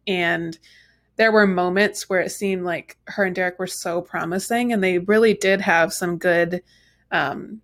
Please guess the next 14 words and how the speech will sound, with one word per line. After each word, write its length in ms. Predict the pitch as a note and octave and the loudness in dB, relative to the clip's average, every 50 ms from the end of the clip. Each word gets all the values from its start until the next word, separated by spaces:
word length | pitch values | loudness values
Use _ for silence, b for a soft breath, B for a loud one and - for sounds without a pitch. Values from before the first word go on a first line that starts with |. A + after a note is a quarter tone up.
| _ _ | _ _
foundation 500 | - A#3+ A#3 G#3 G#3+ C#4 D4 - D#4 C#4+ | -2 0 2 4 4 2 4 2 2 2
that 160 | A#3+ G#3 G#3+ | 2 2 2
they 80 | G3+ F#3 | 2 2
were 100 | F3 F3 | 2 2
building. 440 | F3 - F3+ F3 E3 E3+ E3+ E3 E3+ | 2 2 2 2 2 2 -2 -2 -2
Like, 200 | E3+ E3 F3 - | -4 -6 -2 0
they 120 | G3+ G3+ | 2 4
were 380 | G3+ G3+ G3 F#3 F3+ E3+ F3+ b b b b b | 4 4 4 4 2 2 -2 b b b b b
having 220 | - A#3+ A#3+ A#3+ B3 | 0 2 2 2 2
all 100 | A#3+ A#3 | 2 2
these 180 | A#3 A3 G3 | 2 0 2
moments 460 | F#3 F#3+ G#3 G#3+ G#3+ A3 A3 G#3 - G#3 | 2 0 2 2 2 2 0 0 0 -2
of, 120 | G3 F3+ | -2 0
like, 480 | F#3+ F3 E3+ D#3+ - - - - - | 2 2 2 0 -2 -6 -16 -20 -20